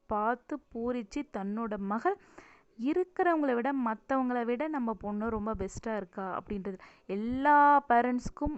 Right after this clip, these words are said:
ஒரு உரிய ஒரு இது என்னன்னா, மத்த பிள்ளைகளை விட நம்ம பிள்ளைகள் கொஞ்சம் உயர்ந்திருக்காங்க, எதுலயாவது அவங்க வந்து கொஞ்சம் உயர்ந்து மேலோங்கி இருக்காங்க அப்படின்னு யோசிக்கும் போது, எல்லா தாய் தந்தைகளுக்கும்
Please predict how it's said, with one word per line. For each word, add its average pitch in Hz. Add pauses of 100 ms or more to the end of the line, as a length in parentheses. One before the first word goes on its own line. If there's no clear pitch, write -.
ஒரு 220
உரிய 254 (380)
ஒரு 208
இது 254
என்னன்னா, 233 (500)
மத்த -
பிள்ளைகளை 269
விட 233
நம்ம 269
பிள்ளைகள் 277
கொஞ்சம் 220
உயர்ந்திருக்காங்க, 214 (380)
எதுலயாவது 262
அவங்க 233
வந்து 208
கொஞ்சம் 220
உயர்ந்து 240
மேலோங்கி 226
இருக்காங்க 196 (320)
அப்படின்னு 254
யோசிக்கும் 247
போது, 214
எல்லா 214
தாய் 208
தந்தைகளுக்கும் 202